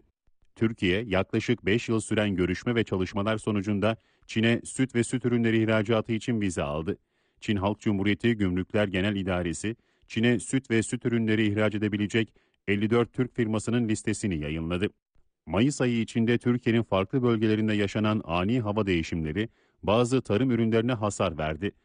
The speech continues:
Özellikle on beş ila yirmi beş Mayıs tarihleri arasında önce aşırı sıcaklıklar görüldü, sonrasında ise yağış, don, dolu, kıra, aşırı soğuk, fırtına, hortum gibi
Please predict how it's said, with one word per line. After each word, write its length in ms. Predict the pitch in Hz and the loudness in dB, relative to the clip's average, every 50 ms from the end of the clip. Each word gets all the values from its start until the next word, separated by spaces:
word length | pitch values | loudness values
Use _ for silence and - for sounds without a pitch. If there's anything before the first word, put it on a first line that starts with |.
| _ _ _ _ _ - | _ _ _ _ _ -4
Özellikle 580 | 95 98 92 110 104 104 110 117 - - 117 | -2 0 0 0 0 0 0 -2 -2 0 0
on 220 | 98 82 104 117 117 | 2 2 2 2 2
beş 180 | 113 107 - | 0 0 -2
ila 180 | 117 110 110 110 | -2 0 0 0
yirmi 260 | 104 95 90 95 95 | 0 -2 -2 -2 -2
beş 180 | 107 113 - - | -2 -2 -2 -2
Mayıs 220 | 110 107 104 - | -2 -2 -2 -2
tarihleri 520 | - 101 95 92 98 95 92 98 98 110 110 | -2 -2 0 0 -2 -2 -4 -4 -2 -2 -2
arasında 500 | 104 104 101 - 113 104 98 104 110 - _ _ _ _ _ _ | -2 -2 -4 -2 -2 0 0 0 0 -2 _ _ _ _ _ _
önce 360 | 101 123 127 120 117 127 120 | 2 2 2 2 2 0 0
aşırı 360 | - 87 92 - - 117 135 | 0 -2 -2 -2 -2 -4 -4
sıcaklıklar 720 | - - 110 95 117 107 101 - 107 104 - - 104 107 110 | -4 -4 -2 0 0 0 0 -2 -4 -4 -2 0 0 0 0
görüldü, 420 | 101 104 95 98 101 98 104 113 | 0 0 2 2 2 0 0 -2
sonrasında 540 | - - 110 107 104 98 - 107 104 107 104 | -2 0 0 0 0 0 0 -2 0 0 0
ise 180 | 101 - 107 98 | 0 0 -2 -2
yağış, 500 | 87 90 87 85 87 101 104 - - - | 0 0 0 0 0 -2 -4 -6 -6 -2
don, 320 | 92 95 95 104 104 98 - | 0 0 2 2 0 -2 -2
dolu, 320 | 85 87 87 92 104 113 | -4 -2 0 0 0 0
kıra, 420 | - - - 95 92 90 95 107 107 - _ _ _ _ - | -2 -4 -4 -2 0 0 0 -2 -2 -6 _ _ _ _ -4
aşırı 360 | 95 101 - - 135 139 151 | -2 -2 -2 0 -2 -2 -2
soğuk, 400 | - - 120 113 120 - - _ | 0 0 2 2 2 0 -2 _
fırtına, 400 | - 110 104 - - 120 123 120 | -4 -4 -4 -2 -2 -2 0 0
hortum 460 | 107 85 90 101 107 - - 143 131 | 0 2 2 2 2 2 0 0 0
gibi 260 | 117 117 107 113 120 | 2 2 2 2 2